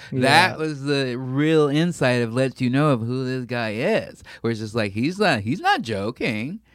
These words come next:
Speaker 2: This is, he, he's, he's happy that you're okay with his shock, but he's not joking. This is what he thinks. And it's like,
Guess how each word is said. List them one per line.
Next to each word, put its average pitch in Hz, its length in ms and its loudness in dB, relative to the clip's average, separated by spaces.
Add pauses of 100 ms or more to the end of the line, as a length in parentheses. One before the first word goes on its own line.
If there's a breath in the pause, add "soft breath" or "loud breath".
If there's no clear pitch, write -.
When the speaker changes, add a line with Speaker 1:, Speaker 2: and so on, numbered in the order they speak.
(160 soft breath)
Speaker 2:
This 160 180 2
is, 165 140 -2 (280)
he, 165 180 -6
he's, 170 280 -4 (360 loud breath)
he's 190 200 -4
happy 185 400 2
that 160 140 2
you're 160 160 0
okay 151 280 -2
with 135 140 -4
his 120 180 -6
shock, 143 680 0
but 131 240 -2
he's 156 140 -2
not 190 200 -2
joking. 117 640 -2
This 151 160 -10
is 175 120 -8
what 190 120 -6
he 208 100 -6
thinks. 226 520 -6
And 131 220 -6
it's 131 100 -10
like, 151 200 -2